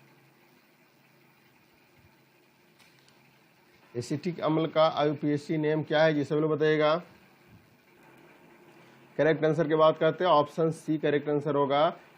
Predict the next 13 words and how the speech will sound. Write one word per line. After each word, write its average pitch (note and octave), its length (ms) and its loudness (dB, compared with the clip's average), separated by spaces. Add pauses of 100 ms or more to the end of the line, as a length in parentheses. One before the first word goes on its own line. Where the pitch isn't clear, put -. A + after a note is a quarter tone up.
(100)
इथेनोइक C3 640 0
अम्ल। G2+ 180 -6 (320)
क्या D3+ 160 2
है D3+ 120 4
जी? E3 240 2 (380)
Acetic D#3+ 680 -2
aml D3+ 300 2
का C#3+ 480 0 (1200)
आईयूपीएसी C#3+ 580 2
name E3 300 4
इथेनोइक D3 760 2
aml D3 300 4
है, E3 200 6